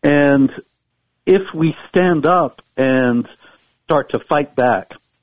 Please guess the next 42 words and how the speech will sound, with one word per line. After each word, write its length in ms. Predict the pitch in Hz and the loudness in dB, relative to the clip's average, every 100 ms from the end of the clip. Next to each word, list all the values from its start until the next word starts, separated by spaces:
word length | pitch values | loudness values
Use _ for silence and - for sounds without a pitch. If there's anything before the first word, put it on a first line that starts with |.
| _ _ _ _ _ _ - | _ _ _ _ _ _ -4
in 140 | 127 | 0
a 60 | 123 | 2
way 380 | 123 127 123 - - - | 2 2 2 -2 -10 -10
that 220 | 110 123 120 | -2 -2 -2
you're 100 | 117 | -4
talking 440 | - 170 - 117 | -2 -2 -2 -4
about, 440 | 98 95 90 92 _ - - - | -2 -2 -2 -4 _ -20 -18 -2
then 220 | 131 131 | 0 2
they 120 | 127 | 2
will 160 | 120 120 - | 0 -2 -2
say, 200 | 117 - - | -4 -2 2
"See, 340 | 135 190 220 _ _ | 4 4 0 _ _
they 160 | 127 131 | 0 2
really 320 | 160 165 135 | 4 4 4
are 200 | 151 143 | 2 0
the 100 | 117 | -4
traitors 460 | - 147 127 120 113 | -4 -2 -2 -2 -4
and 120 | 120 | -4
insurrectionists 840 | 123 - 120 127 - 113 104 - - | -2 0 -2 -2 -2 -2 -2 -6 -4
that 140 | 117 | -2
we 160 | 117 110 | 0 -2
warned 300 | 104 139 170 | 2 2 2
you 180 | 117 95 | 2 2
about," 400 | 90 101 90 110 _ _ - _ - | 2 0 0 -2 _ _ -20 _ -4
and 420 | 127 127 123 123 - | -2 0 -2 -4 -8
that 260 | 120 131 131 | -2 -2 0
will 100 | 127 | 0
give 220 | 127 143 | 0 0
them 180 | 135 127 | 2 2
an 60 | 120 | 0
excuse 640 | - - - 208 175 120 - - - - | -4 -8 0 2 2 0 -6 -20 -20 -6
to 120 | - | -4
clamp 440 | 147 - 147 139 - | -4 -2 0 -2 0
down 520 | 139 139 131 120 120 | 0 2 0 -2 -2
with 200 | 123 131 | -2 -2
more 240 | 135 131 127 | 0 2 0
authoritarian 800 | 127 120 107 - 104 92 107 143 | 0 -2 -2 -2 -2 0 0 2
measures, 380 | 196 175 90 - | 0 0 -6 -6
'cause 160 | 120 | -4
ultimately 520 | 127 135 - 120 117 107 | -2 -2 0 0 0 0
these 160 | 107 | -2
people 440 | - 113 - 107 | -2 -4 0 -4